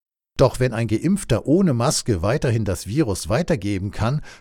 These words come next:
kann man ihn gemäß des Grundsatzes, nach dem der Schutz Dritter das oberste Ziel sein soll, auch nicht von der Maskenpflicht befreien.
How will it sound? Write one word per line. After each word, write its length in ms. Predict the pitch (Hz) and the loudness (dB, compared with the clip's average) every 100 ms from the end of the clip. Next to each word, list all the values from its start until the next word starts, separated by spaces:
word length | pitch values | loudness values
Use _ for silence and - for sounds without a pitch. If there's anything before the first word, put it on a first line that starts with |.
| - | 0
kann 180 | 139 | 2
man 160 | 175 180 | 2 0
ihn 200 | 156 170 | -2 -2
gemäß 440 | 147 117 117 120 | 0 -2 -2 -2
des 220 | - 110 - | -4 -4 -2
Grundsatzes, 920 | 131 180 - 104 95 - 139 160 - | 0 0 0 -2 -2 -4 -4 -4 -6
nach 180 | 87 - | -6 -4
dem 160 | 95 | -6
der 100 | 82 | -4
Schutz 400 | 80 - 120 - | -4 -4 -4 -6
Dritter 340 | - 92 104 131 | -6 -6 -4 -2
das 260 | 87 - | -4 -4
oberste 440 | 110 104 90 - 85 | -4 -2 -4 -6 -8
Ziel 300 | - 147 151 | -4 -2 -2
sein 280 | 92 90 82 | -2 -4 -2
soll, 260 | 101 117 - - | -2 -2 -6 -6
auch 200 | 127 104 95 | 0 0 0
nicht 160 | 90 | -4
von 140 | - 82 | -4 -2
der 100 | 78 | -2
Maskenpflicht 640 | 117 - 92 - 76 - | -4 -6 -8 -8 -8 -8
befreien. 480 | 76 - 85 69 71 | -10 -6 -6 -6 -10